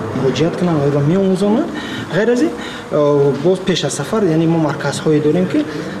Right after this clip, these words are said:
مهاجران عاید قانونگذاری اون دولت‌ها، یعنی، در، اه، به، خرج مصرف، یعنی، آنها مراجعت می‌کنند، اه، در اساس، مثلاً، وقتی مراجعت،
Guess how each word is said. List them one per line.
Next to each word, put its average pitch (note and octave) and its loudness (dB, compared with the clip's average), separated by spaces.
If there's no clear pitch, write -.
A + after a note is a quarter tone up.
مهاجران C#3+ 2
عاید D#3+ 2
قانونگذاری C#3+ 0
اون G3+ 0
دولت‌ها، C#3 -2
یعنی، G3+ 2
در، D3 0
اه، C#3 -2
به، C#3+ 2
خرج C3+ -2
مصرف، G#3 -2
یعنی، D#3 2
آنها C3+ -2
مراجعت C3+ 0
می‌کنند، A#3+ 0
اه، - -2
در C#3+ 0
اساس، C#3+ -2
مثلاً، C3+ -2
وقتی C#3 0
مراجعت، C3+ 2